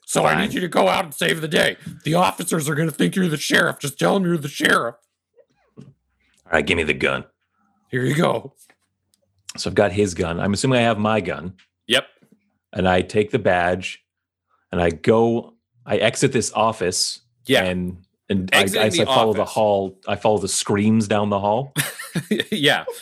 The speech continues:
Speaker 1: So
Speaker 2: Okay.
Speaker 1: exiting the office, you actually find yourself, uh, in a, a, the central area of what to you might actually feel kinda comfortable in what you would see as, like, the small town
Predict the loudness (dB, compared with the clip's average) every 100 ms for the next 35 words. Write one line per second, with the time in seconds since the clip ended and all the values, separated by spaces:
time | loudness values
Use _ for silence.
0 | -14 -6 -2 0 2 0 -2 -4 -4 0
1 | 0 -2 -4 -2 -2 -6 -4 -4 -4 -2
2 | 0 0 -4 0 2 2 0 -2 -2 0
3 | -2 -2 -6 -8 -2 2 2 0 0 2
4 | 2 2 2 0 -2 0 -2 -2 -6 -4
5 | -4 -2 0 0 0 0 -2 -4 -2 -2
6 | -4 -10 -4 0 0 0 -2 -2 -4 -2
7 | -2 0 0 -2 -2 -8 -20 -20 _ 0
8 | 0 -2 -2 -2 -2 0 -2 -2 -4 -4
9 | -4 -2 0 2 2 4 0 -2 -4 -2
10 | -2 -2 -6